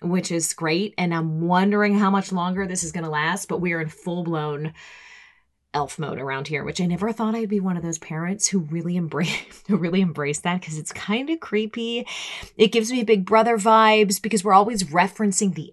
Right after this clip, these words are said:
elf watching, and it makes me feel like I'm gonna give my kids some sort of a complex about, like, constantly being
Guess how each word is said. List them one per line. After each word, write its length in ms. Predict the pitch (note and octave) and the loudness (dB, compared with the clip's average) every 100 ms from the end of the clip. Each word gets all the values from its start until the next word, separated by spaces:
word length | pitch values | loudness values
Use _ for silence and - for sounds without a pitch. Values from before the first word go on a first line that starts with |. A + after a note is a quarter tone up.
| - | -4
elf 320 | E3 F#3 - | -4 -4 -2
watching, 480 | F#3+ F#3+ F#3+ G3+ F#3+ | 2 2 2 0 2
and 100 | F3+ | 2
it 60 | |
makes 240 | F3+ G#3+ - | 0 -2 0
me 100 | G4 | 0
feel 340 | - A3+ A#3+ | -2 -6 0
like 200 | A#3+ A#3+ | 0 2
I'm 80 | G#3+ | 2
gonna 240 | G3+ F#3 | 2 0
give 160 | F3+ F3+ | -2 -2
my 120 | F3 | -4
kids 280 | F3 F#3 D#3+ | -2 -4 -2
some 140 | F3 | -4
sort 200 | E3 F3+ | -4 -6
of 80 | F3 | -6
a 40 | D3 | -6
complex 600 | C#3+ D3+ D#3+ D#3+ - D3+ | -6 -6 -4 -4 -4 -6
about, 560 | D3 C#3+ - - - - - - - | -4 -2 -2 -4 -10 -12 -20 -12 -4
like, 180 | D#3 - | -4 -2
constantly 560 | F#3 E3+ - F3 F3+ | -2 -2 -4 -4 -4
being 420 | D3+ D3+ D3+ D3+ | -4 -6 -6 -10